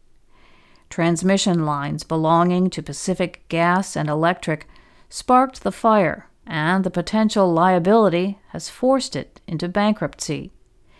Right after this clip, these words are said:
P G and E and other power providers are increasingly taking proactive measures, shutting down power in places where the wildfire forecasts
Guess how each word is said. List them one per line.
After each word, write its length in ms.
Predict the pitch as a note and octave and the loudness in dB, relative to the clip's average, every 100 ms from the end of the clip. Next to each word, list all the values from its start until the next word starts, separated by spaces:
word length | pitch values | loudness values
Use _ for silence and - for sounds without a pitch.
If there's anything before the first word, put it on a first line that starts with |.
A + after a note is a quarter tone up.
| _ _ _ _ _ _ - | _ _ _ _ _ _ 0
P 180 | C#4+ | 0
G 240 | C4 C4+ B3+ | 2 2 2
and 140 | A3 | 2
E 280 | G3+ A3+ C#4+ | 2 2 0
and 320 | - G3 G3 | 0 0 0
other 320 | - G3 A#3 | 2 2 2
power 380 | F#3+ - D3+ D3 | 0 -2 -2 -2
providers 680 | C#3+ D#3+ E3+ E3+ F#3+ G#3+ G#3+ | -2 -2 2 2 4 2 0
are 300 | G#3 G#3+ G#3+ | 0 2 2
increasingly 800 | G#3 - C#4 D4+ - A#3+ A#3 A#3 | 0 0 0 0 0 0 0 -2
taking 540 | A#3 G3+ G3+ G3+ G3+ | -2 -2 -2 -2 -2
proactive 840 | - G3+ F#3+ G3 A#3 - F3 D#3 | -2 0 4 4 2 0 -2 -2
measures, 580 | F3 F#3 F#3 D#3+ - - - _ _ _ _ | 0 2 2 -2 -8 -16 -20 _ _ _ _
shutting 420 | - - D3+ E3+ F3+ | -10 -4 0 2 4
down 380 | G3 G#3+ A3 | 6 8 6
power 500 | F#3 E3 C#3+ D3 E3 | 4 -2 -2 0 0
in 140 | F#3+ D#3+ | -2 -2
places 640 | E3+ E3+ F3 - G#3+ - | 0 0 0 -2 -6 -4
where 100 | E3 | -2
the 100 | D#3+ | 0
wildfire 760 | D#3 E3 E3+ F3 - D#3+ D3 D3+ | 2 2 4 2 0 0 0 -4
forecasts 880 | - C4 C#4 C#4 D3+ C#3+ E3+ - | -2 2 2 2 -4 -4 -8 -12